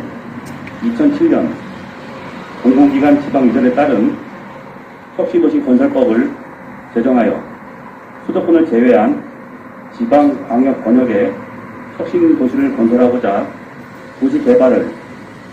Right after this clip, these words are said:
삼 단계로 분류하여 일 단계는 공공기관 이전 정착 단계로,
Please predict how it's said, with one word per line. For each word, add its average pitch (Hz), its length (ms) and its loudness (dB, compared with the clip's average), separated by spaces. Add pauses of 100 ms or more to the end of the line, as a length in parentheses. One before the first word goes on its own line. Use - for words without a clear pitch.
(240)
삼 190 140 -2
단계로 165 340 4
분류하여 - 440 2 (1040)
일 107 140 0
단계는 131 540 4 (880)
공공기관 135 680 4
이전 127 460 0
정착 117 400 0
단계로, 110 420 0